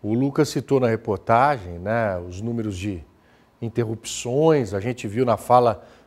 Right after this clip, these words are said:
do capitão Valentim também a necessidade dos pais. Por que que a gente não olha o carretel de linha do teu filho? Vai ver onde é que ele tá brincando, com quem que ele tá brincando.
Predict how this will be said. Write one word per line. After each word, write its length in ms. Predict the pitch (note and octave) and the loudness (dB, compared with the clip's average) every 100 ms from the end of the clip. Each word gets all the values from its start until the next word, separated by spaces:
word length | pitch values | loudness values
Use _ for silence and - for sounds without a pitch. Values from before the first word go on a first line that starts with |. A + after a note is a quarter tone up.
| _ | _
do 160 | A#2 A2 | -6 0
capitão 480 | - - - A#2+ A2 | 2 0 2 0 2
Valentim 560 | A2+ A2 F#2 - B2 | 2 0 -4 -6 -6
também 720 | A#2 B2 G#2+ A#2 B2 A#2+ G2 - _ _ | 0 0 2 0 0 -2 -8 -18 _ _
a 80 | A#2 | -2
necessidade 680 | C3 B2+ C3+ C3+ B2+ B2+ B2 | -2 0 -4 0 4 4 2
dos 400 | C3 C#3+ - - | -6 -6 -8 -10
pais. 1200 | _ D#3 C#3+ D3 D3 C3 A#2 G2+ F2 - - - | _ 8 10 10 8 4 0 -4 -8 -10 -12 -10
Por 140 | A3+ | -6
que 140 | B3+ C#4 | -2 2
que 80 | C4 | 4
a 80 | |
gente 260 | G3 A3+ A3 | 6 4 2
não 160 | F#3 D3 | 0 4
olha 460 | D3+ F#3 E3+ B2+ | 8 8 8 4
o 20 | |
carretel 460 | A#2 D#3+ C#3+ C#3 C#3 | 2 4 4 2 0
de 100 | C3 | 0
linha 220 | B2 C3 | -2 -4
do 80 | B2 | -4
teu 180 | - A2+ | -2 -2
filho? 180 | C3+ D3+ | -2 -2
Vai 200 | D4 D#4 | 0 4
ver 420 | G#3+ C4+ D4+ - - - - | 4 4 0 -4 -12 -14 -2
onde 160 | F3 | 4
é 40 | F#3 | 6
que 80 | F#3 | 6
ele 100 | D3+ | 6
tá 120 | D#3+ | 4
brincando, 400 | C#3+ G#2+ D3 D3+ | 4 -2 -4 -4
com 160 | D3+ | -4
quem 140 | C3 D#3+ | -2 0
que 80 | D3 | 2
ele 60 | |
tá 120 | D3+ | 4
brincando. 680 | C#3+ C3 G2+ A2 A#2+ C#3 | 4 2 -4 -2 -2 -2